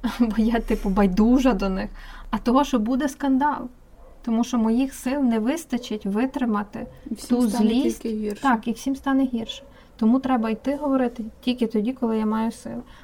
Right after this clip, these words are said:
Speaker 1: От, наприклад, це восьме березня, <laughs> я доїбалась до мами.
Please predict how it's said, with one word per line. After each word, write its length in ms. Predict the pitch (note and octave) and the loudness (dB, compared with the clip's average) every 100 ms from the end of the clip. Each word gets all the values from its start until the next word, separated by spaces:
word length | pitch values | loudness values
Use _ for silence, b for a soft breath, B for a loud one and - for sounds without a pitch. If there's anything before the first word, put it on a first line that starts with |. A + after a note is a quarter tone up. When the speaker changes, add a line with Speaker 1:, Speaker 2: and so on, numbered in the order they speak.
| B | B
Speaker 1:
От, 140 | A3 A#3+ | -4 0
наприклад, 400 | A#3 A#3+ A#3 G#3+ b b b A3 G#3+ | 0 -2 -2 -8 b b b 2 4
це 120 | A#3+ | 4
восьме 260 | A#3 A#3 A3 | 2 4 4
березня, 520 | G3 G3 G#3+ C4 C4 C4 B B | 4 2 0 2 2 2 B B
<laughs> 220 | B - | B -2
я 200 | A#3+ A#3 | 2 4
доїбалась 500 | B3 C4 G3 G#3+ C4 | 6 6 4 2 4
до 140 | G#3 | 4
мами. 320 | G3+ F3+ G#3 | 2 0 -4